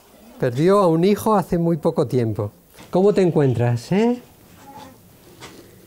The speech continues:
Estás muy guapa, ¿eh? ¿Quién te cortó el pelo, papá?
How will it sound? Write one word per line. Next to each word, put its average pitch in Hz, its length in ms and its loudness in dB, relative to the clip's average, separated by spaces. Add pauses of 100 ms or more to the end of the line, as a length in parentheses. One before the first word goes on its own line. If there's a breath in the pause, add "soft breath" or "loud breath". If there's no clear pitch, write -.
(280)
Estás 160 260 0
muy 247 160 2
guapa, 160 460 2
¿eh? 262 180 2 (1700)
¿Quién 202 160 2
te 214 100 2
cortó 214 240 2
el 196 100 4
pelo, 127 300 2
papá? 170 300 0